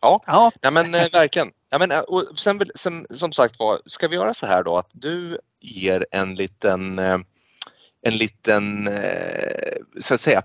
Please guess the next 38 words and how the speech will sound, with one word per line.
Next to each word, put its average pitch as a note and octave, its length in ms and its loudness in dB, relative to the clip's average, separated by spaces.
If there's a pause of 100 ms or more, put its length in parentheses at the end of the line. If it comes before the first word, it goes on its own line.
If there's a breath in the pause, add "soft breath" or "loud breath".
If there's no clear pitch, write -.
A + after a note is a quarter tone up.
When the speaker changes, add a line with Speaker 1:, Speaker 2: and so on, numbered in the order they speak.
Speaker 1:
plott - 680 -2
eller G#2+ 180 6
en G#2+ 80 4
liten A2 420 2
berättelse A#2 640 0
om G2+ 240 0
vad G#2 180 4
vi G#2+ 80 4
har F#2+ 640 2
att A2+ 60 0
göra D#3+ 380 4
med F#2 220 2
här D#2+ 200 0
och G#2 160 -6
sen C3 200 2
så B2+ 220 0
tar G#2+ 240 2
vi F#2+ 100 -2
samtalet G2 560 2
vidare A#2+ 400 2
därifrån. D#2+ 460 0 (680 loud breath)
Speaker 2:
Ja, G3 380 2 (200)
ska - 180 -2
vi F3 60 4
även D3+ 220 0
lyfta G#3+ 400 -4
det G#3 140 0
direkt D#3+ 360 -2
här C3+ 80 2
att B2 140 0
det C#3 80 0
här F#3 180 2
är E3 80 2
ett - 100 -10
litet C#3+ 260 -12
försöksavsnitt D#3 800 -6
här B2+ 100 2
för, C3 500 0